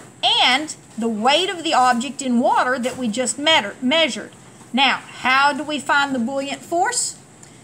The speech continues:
We take the weight in air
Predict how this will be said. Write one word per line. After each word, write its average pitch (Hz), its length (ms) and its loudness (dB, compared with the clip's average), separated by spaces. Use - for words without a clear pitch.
We 247 180 -4
take 320 600 0
the 202 120 -6
weight 269 640 0
in 415 180 -2
air 262 500 4